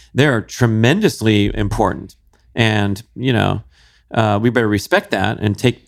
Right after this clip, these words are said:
take aggressive action if you happen to have lousy genes.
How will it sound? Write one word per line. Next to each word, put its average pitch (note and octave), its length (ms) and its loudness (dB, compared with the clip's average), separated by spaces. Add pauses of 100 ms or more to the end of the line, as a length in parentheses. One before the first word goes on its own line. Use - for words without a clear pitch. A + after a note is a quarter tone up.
take A#2+ 240 -4 (140)
aggressive A2+ 720 2
action G2 340 0
if A2+ 140 0
you A2+ 80 4
happen A#2+ 260 2
to A2+ 60 -2
have G#2+ 400 -2 (140)
lousy G#2+ 360 0
genes. F#2+ 460 -4